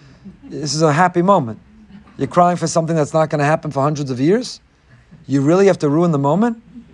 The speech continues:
It's like you had a big simcha and you're crying. Why are you crying? 'Cause we're all gonna die and we're not gonna have simchas and the Babi and Zayd are gonna be missing and the great-grandparents won't still be there. By the time the last one will have their simcha.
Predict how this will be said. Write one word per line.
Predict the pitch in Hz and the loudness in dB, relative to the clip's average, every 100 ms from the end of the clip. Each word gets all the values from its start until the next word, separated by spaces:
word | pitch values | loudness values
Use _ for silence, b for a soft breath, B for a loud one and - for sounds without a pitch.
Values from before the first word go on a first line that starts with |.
| - - - | -20 -20 -20
It's | - | -2
like | 160 165 | 0 4
you | |
had | 156 | 2
a | 143 | 4
big | 190 | 0
simcha | 180 151 135 147 | 0 -6 -6 -4
and | 151 | -4
you're | 143 | -2
crying. | 147 131 107 b b | 0 -2 -4 b b
Why | 175 | 2
are | 196 | 2
you | 180 | 2
crying? | 175 147 123 113 b b - | 2 2 0 -6 b b -6
'Cause | 175 175 | -2 2
we're | 196 | 2
all | 202 | 2
gonna | 202 | 2
die | 175 165 160 | 2 4 4
and | 160 | 0
we're | 165 | -2
not | 170 | -4
gonna | 185 | -2
have | 180 | -4
simchas | - 175 160 165 143 | -4 -6 -4 -4 -2
and | 160 | -4
the | |
Babi | 147 180 190 196 | 2 2 2 -2
and | 175 | -2
Zayd | 185 | -2
are | 180 | 0
gonna | 180 | -2
be | 175 | -2
missing | 170 170 165 165 | 0 -2 -2 -4
and | 156 | -4
the | 151 | 0
great-grandparents | 196 196 190 175 190 175 | 0 2 0 2 0 0
won't | 175 175 | -2 -2
still | 180 | -2
be | 175 170 | 0 2
there. | 160 160 B B - | 2 0 B B -6
By | 147 | -4
the | 151 | 0
time | 196 202 | 0 0
the | 185 | 2
last | 185 180 | 2 0
one | 185 | 0
will | 180 | 2
have | 170 170 | 2 2
their | |
simcha. | 170 185 170 | -4 -4 -6